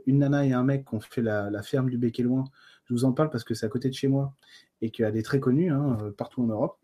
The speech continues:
Euh, ils ont créé un modèle incroyable de permaculture, euh, c'est, c'est un truc de fou, hein, ce qu'ils ont fait. Sur une terre qui n'est pas cultivable normalement. Ils ont créé un lieu, euh,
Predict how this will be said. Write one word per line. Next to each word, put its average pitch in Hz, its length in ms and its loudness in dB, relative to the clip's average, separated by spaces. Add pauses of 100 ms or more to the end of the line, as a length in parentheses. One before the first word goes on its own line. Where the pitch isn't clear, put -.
(1200)
Euh, 107 580 0
ils 139 160 4
ont 139 80 8
créé 143 300 4
un 120 160 4
modèle 127 380 4 (100)
incroyable 135 460 0
de 120 80 -4
permaculture, 117 800 -2
euh, 104 240 -4 (340)
c'est, - 200 -10 (120)
c'est - 140 -12
un 101 100 -6
truc 110 180 -10
de 147 80 4
fou, 151 220 0
hein, 120 40 2
ce - 60 -6
qu'ils 110 160 -6
ont 101 60 -6
fait. 110 140 -2 (280)
Sur 143 340 2
une 135 160 6
terre 165 260 4
qui 135 160 -2
n'est 127 200 4
pas 147 220 2
cultivable 139 640 0
normalement. 104 580 -6
Ils 104 140 -14
ont 104 40 -14
créé 117 320 -2
un 104 160 -4
lieu, 117 240 2
euh, 107 220 0